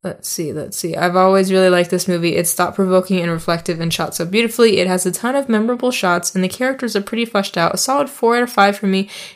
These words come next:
and I just, I really just love the music, okay?" Um,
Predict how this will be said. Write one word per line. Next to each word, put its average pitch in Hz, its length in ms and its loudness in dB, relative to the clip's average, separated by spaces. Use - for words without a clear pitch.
and 220 100 2
I 240 80 2
just, 277 300 -4
I 202 80 6
really 285 300 6
just 247 260 4
love 208 140 4
the 196 80 6
music, 175 360 4
okay?" 262 460 -2
Um, 170 500 -2